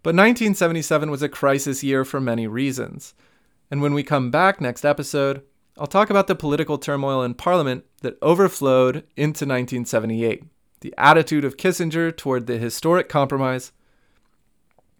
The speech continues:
and Moro's decisive intervention in favor of the government, just before his horrifying kidnapping by the Red Brigades.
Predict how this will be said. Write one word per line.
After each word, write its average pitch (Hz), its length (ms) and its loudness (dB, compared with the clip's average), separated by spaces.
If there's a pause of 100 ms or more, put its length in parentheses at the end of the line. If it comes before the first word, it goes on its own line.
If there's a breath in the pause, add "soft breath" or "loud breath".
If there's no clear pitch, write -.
(180)
and 131 160 0
Moro's 127 320 6
decisive 151 680 2
intervention 123 600 -2
in 120 180 -6
favor 117 360 0
of 104 120 -2
the 110 80 -6
government, 117 420 4 (880 soft breath)
just 175 360 2
before 127 640 0 (180)
his - 140 -14
horrifying 147 640 4
kidnapping 110 680 -4 (460)
by 127 160 4
the 123 100 0
Red 107 220 -4
Brigades. 110 600 -8